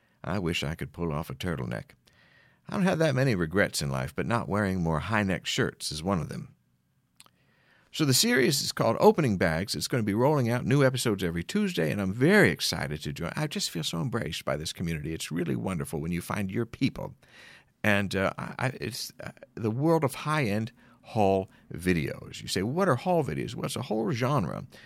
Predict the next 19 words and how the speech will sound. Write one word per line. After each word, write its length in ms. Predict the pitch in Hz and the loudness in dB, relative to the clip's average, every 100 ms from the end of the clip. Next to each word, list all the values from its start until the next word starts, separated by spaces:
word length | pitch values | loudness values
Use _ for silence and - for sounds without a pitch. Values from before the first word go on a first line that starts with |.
| - - | -12 -2
on 220 | 90 90 | 2 4
YouTube. 460 | 147 143 - 50 - - - - _ _ _ _ - - | 4 4 -2 -6 -8 -20 -20 -20 _ _ _ _ -20 0
Mostly 340 | 104 127 123 87 | 4 4 4 0
it's 120 | 82 | 2
young 260 | 107 139 | 0 2
women. 280 | 95 87 123 - _ - | 0 0 -4 -6 _ -18
So 300 | - 80 78 - | -4 -2 -2 -4
strike 280 | - - 90 | -8 -2 -2
for 100 | - | -2
diversity 500 | 123 196 196 - 113 | -2 0 0 0 0
that 200 | 127 104 | 0 0
I'm 240 | 120 143 117 | 2 2 4
in 80 | |
here, 320 | 85 71 76 - - | 2 2 0 -4 -8
that 140 | 73 | -4
I'm 160 | 107 113 | -2 0
getting 220 | 110 80 | 0 -2
a 40 | |
chance, 480 | - 80 73 82 - | -4 -2 -2 -2 -6